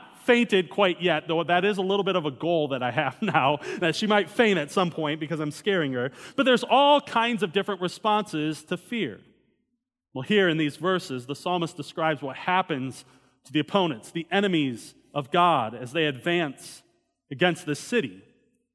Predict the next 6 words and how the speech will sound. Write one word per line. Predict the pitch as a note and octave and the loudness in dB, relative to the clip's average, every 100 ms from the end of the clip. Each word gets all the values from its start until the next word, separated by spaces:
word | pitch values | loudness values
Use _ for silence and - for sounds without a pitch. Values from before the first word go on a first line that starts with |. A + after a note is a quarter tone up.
| _ _ _ - | _ _ _ -2
They | F3+ | -2
froze | - - A#3 A#3 G3 C#3+ G2+ G2+ - - _ _ _ _ _ _ _ _ | -2 -2 4 6 4 2 -4 -12 -18 -20 _ _ _ _ _ _ _ _
in | C#3+ | -10
fear. | C#3+ - A3 A2+ E2+ - _ _ _ _ _ _ _ _ _ _ - | -6 -2 0 -2 -8 -20 _ _ _ _ _ _ _ _ _ _ 0
And | F3+ | 4
yet, | A3+ | 4